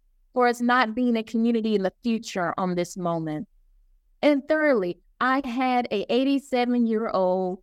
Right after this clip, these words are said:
senior at one of our southern churches in rural Georgia call because she did, in fact, get that announcement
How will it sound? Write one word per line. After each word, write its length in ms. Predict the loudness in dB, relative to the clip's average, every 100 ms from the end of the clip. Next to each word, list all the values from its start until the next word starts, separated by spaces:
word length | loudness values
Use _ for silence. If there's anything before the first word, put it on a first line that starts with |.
| _ _ _
senior 800 | -20 -4 2 4 2 0 -4 -8 _ -4
at 180 | -2 2
one 160 | 2
of 100 | 2
our 200 | 0 -2
southern 500 | -4 0 2 2 -2
churches 680 | -2 -2 -2 -4 -6 -8 -10 _ _ _
in 300 | -2 -2 -2
rural 400 | -4 0 2 2
Georgia 600 | 2 2 2 2 0 -4 -6 _
call 380 | -2 2 2 2
because 260 | 0 -4 -2
she 140 | -2
did, 240 | 0 -2
in 100 | -2 -6 -2
fact, 280 | 0 0 -4 -4
get 180 | -4 -2 0
that 260 | 2 2
announcement 760 | 2 2 2 -2 -4 -4 -4